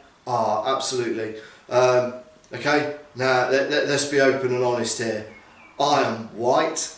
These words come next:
I am male, I am middle-aged, okay? Uh, my, my di-, uh, uh,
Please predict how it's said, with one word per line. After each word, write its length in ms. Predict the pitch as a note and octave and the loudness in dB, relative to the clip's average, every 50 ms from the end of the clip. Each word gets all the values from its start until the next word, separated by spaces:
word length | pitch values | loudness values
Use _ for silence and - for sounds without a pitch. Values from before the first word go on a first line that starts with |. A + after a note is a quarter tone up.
| - - - | -18 -10 -2
I 260 | C3 B2 B2 B2 B2 | 0 2 2 2 2
am 340 | B2 B2 B2 A#2+ A2+ A2 A#2 | 0 -2 -2 -4 -4 -4 -2
male, 540 | C3+ C3+ B2+ B2+ B2+ B2+ B2+ B2+ B2+ - - - - - | 0 2 4 6 6 6 6 4 2 0 -4 -10 -4 0
I 240 | C3 C3+ C3+ C3+ C3 | 4 6 6 6 4
am 320 | C3 A#2 A2+ G#2 G#2 G#2+ | 2 0 -2 -4 -6 0
middle-aged, 840 | A#2 C#3 C#3 B2+ C3 C3 A#2+ A#2 G#2+ G2+ G2+ G2+ - - - - - - - - _ _ - | 2 2 4 6 6 6 6 4 2 0 -4 -4 -4 -6 -6 -6 -10 -16 -20 -20 _ _ -20
okay? 440 | - - C3+ C3+ C#3+ C#3 C3+ C#3+ - - - - - - _ - | -8 -2 2 4 4 4 2 0 -4 -10 -16 -20 -20 -20 _ 0
Uh, 440 | C#3 D#3 D3+ D3+ D3+ D#3+ - - - - - - - - - - - - - - - _ | 2 4 6 6 6 4 2 0 -6 -12 -16 -20 -20 -20 -18 -16 -16 -16 -18 -20 -20 _
my, 420 | A#2 C#3 D3+ D#3 E3+ E3 - - - - - - - - E3 E3 - B2 C3 | -2 0 2 4 4 4 4 2 -2 -8 -12 -16 -10 -10 -8 -8 -8 -6 -6
my 320 | C3 C#3 C#3 E3 E3 D#3+ | -4 -2 0 2 2 4
di-, 80 | E3 D3+ | 4 4
uh, 540 | C#3 C#3 B2 C3 C3+ C3+ B2+ B2+ A#2+ A#2 - - - - - _ _ _ _ _ _ _ - - - - _ _ _ _ _ _ _ _ | 4 4 4 4 4 4 4 2 2 0 -2 -8 -14 -20 -20 _ _ _ _ _ _ _ -20 -20 -20 -20 _ _ _ _ _ _ _ _
uh, 220 | B2 A#2 A#2 A#2+ | -10 -10 -8 -10